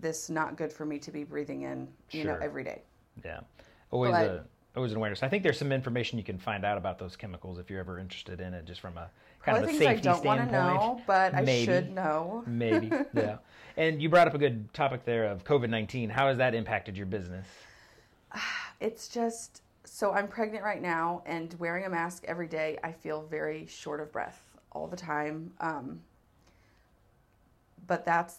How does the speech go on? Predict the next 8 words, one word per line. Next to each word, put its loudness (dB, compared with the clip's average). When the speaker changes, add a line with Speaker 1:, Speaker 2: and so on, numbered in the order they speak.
Speaker 1:
that's 4
my 0
main -2
prob-, -2
uh, 6
the 0
main, -4
uh, -2